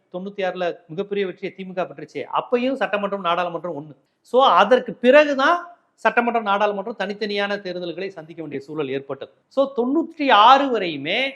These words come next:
அது இயல்பாகவே அப்படிதான் இருந்தது. அவ்வப்போது தனியா வரும், அப்புறம் சேர்ந்துக்கிற மாதிரி தான் இருந்தது.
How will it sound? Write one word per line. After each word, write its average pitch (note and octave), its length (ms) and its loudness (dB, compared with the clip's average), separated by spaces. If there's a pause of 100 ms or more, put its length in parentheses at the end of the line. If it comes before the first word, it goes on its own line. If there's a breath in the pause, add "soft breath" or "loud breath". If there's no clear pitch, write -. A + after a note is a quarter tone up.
அது G3 200 -2
இயல்பாகவே A#3+ 800 2
அப்படிதான் G#3 300 -4
இருந்தது. G3 440 -6
அவ்வப்போது G3+ 460 -4
தனியா G3+ 340 -6
வரும், G3 180 -6
அப்புறம் F3+ 260 -8
சேர்ந்துக்கிற F#3+ 320 -14
மாதிரி F3 240 -8
தான் G3 80 -2
இருந்தது. E3+ 280 -12